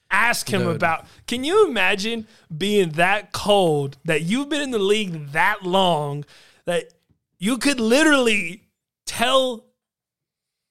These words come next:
Speaker 1: the defensive lineman, "Ask your dad about me"?
Speaker 2: Mm-hmm. Dang, dude.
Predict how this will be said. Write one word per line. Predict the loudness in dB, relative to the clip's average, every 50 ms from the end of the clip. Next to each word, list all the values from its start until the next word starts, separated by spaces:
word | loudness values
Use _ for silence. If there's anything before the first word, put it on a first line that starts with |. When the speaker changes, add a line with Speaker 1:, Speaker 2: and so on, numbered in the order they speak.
| _ _ _ _
Speaker 1:
the | 0 2 2 2
defensive | 2 2 0 0 -2 0 0
lineman, | 0 2 2 0 0 -2 -2 -4 -6 -10 _ _ _ _ _ _ _ -4
"Ask | -4 -2 -2 -4 -6
your | -6 -4
dad | -2 0 0 0 0 0
about | 0 -2 -2 -2 -4
me"? | -8 -12 -14 -16 _ _ _ -18
Speaker 2:
Mm-hmm. | -16 -14 -14 -14 -16 -18 -20 _ _ _ _ _ _ _ _ _ _ _ _ _ _ _ _ _ _ _ _ -20
Dang, | -18 -18 -18 -18 -20
dude. | -20 -20 -20 -20 -20 -20